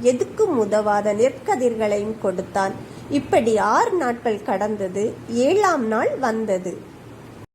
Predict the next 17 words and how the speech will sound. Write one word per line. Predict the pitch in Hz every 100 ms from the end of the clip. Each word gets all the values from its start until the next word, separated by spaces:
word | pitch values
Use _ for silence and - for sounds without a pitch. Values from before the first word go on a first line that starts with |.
| _ - - - - - 226
தேவதையை | 262 302 403 339 220 226 226 226
எதிர்பார்த்து | 220 233 494 - 320 226 - - 208 254 -
சந்தோஷத்தில் | 294 277 359 480 403 - 233 247 240 233
காத்திருந்தான். | 294 262 415 - 302 208 190 175 180 - - - - -
மூதாட்டியும் | 285 440 330 311 220 247 233 269 311
வந்தாள். | 214 220 226 202 190 262 330 -
"ராமு" | 240 233 269 494 440 349
என்று | 254 220 220 220 262
கூப்பிட்டு | 277 302 330 - -
கொண்டே | 196 180 185 196 196 190
தேவதையாய் | 269 427 311 226 220 208 220 285
மாறியது. | 240 190 190 185 180 175 185 - - - -
மூன்று | 247 359 480 415
பெட்டிகளை | - 254 220 311 233 180 202 214
திறந்து | 254 294 403 403 -
காட்டியது. | 269 196 196 233 196 175 190 262 - -
பணம், | 269 226 254 302